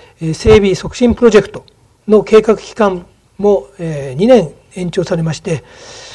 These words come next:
まあ、本社機能を有する施設を、まあ、整備する場合に、例えば、えー、東京二十三区から本社機能自体を、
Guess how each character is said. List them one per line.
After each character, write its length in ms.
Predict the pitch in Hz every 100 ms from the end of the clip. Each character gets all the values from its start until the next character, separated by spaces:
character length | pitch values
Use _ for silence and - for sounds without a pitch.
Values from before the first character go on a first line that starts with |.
| -
ま 100 | 208
あ、 20 |
本 200 | - 254
社 320 | - 214 180 - _
機 120 | -
能 140 | 214 196 190
を 300 | 208 196 - _ _ -
有 140 | 226
す 120 | 233
る 80 | 208
施 100 | 160
設 280 | 240 226 226
を、 260 | 185 131 - _ _ _ _
ま 100 | 196
あ、 20 |
整 160 | 190 220
備 160 | 202 185
す 120 | 208
る 80 | 190
場 140 | 196
合 80 | 185
に、 220 | 160 120 _ _ _ - 208
例 80 | 285
え 40 |
ば、 300 | 254 220 185 _ _ _ _
え 60 | 185
ー、 560 | 180 175 170 165 160 - _ -
東 160 | 233
京 80 | 220
二 120 | 208
十 120 | 202 202
三 200 | - -
区 60 |
か 120 | -
ら 180 | 170 113 _ _ _ _
本 220 | - 220
社 300 | 214 202 170 - _ -
機 140 | 220
能 80 | 196
自 140 | 170
体 200 | 170 269
を、 280 | 262 190 131